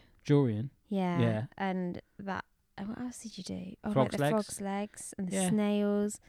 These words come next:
Speaker 1: Yeah.
Speaker 2: Oh, and that
Speaker 1: The nettles.
Speaker 2: egg.
Speaker 1: Oh, the cen-, century egg.
Speaker 2: Oh.
Speaker 1: I need to do that for you.
Speaker 2: No.
Speaker 1: Yes.
Speaker 2: No, no. It's
Speaker 1: Uh,
Speaker 2: okay.
Speaker 1: Nikki Rodriguez, is it okay to get the family reaction? This is another Twitter one,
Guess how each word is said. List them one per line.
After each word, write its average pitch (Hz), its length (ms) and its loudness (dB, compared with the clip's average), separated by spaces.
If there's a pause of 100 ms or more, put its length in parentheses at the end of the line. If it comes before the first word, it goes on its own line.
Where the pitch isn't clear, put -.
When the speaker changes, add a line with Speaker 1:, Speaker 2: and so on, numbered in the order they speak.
(120)
Speaker 1:
Yeah. 110 320 2 (160)
Speaker 2:
Oh, 220 120 0
and 214 180 0
that 208 120 -2
Speaker 1:
The 117 60 2
nettles. 143 500 6
Speaker 2:
egg. - 60 -20 (280)
Speaker 1:
Oh, 135 140 4
the 123 60 2
cen-, 151 340 -2
century 139 340 0
egg. 147 220 0 (120)
Speaker 2:
Oh. 202 440 2 (100)
Speaker 1:
I 135 80 4
need 135 120 4
to 110 80 -12
do 117 180 2
that 107 160 -2
for 104 100 -4
you. 107 200 0 (260)
Speaker 2:
No. 202 320 2
Speaker 1:
Yes. 123 760 4
Speaker 2:
No, 175 480 2 (280)
no. 165 240 -6 (460)
It's - 100 -8
Speaker 1:
Uh, 113 400 4
Speaker 2:
okay. - 80 -12
Speaker 1:
Nikki 160 480 -2
Rodriguez, 135 1160 2 (140)
is 160 160 0
it - 80 -2
okay 165 360 2
to - 120 -4
get - 220 0
the 127 80 0
family 160 540 2
reaction? 131 760 0 (240)
This 131 160 -2
is 110 80 -2
another 117 340 0
Twitter 113 320 0
one, 107 120 0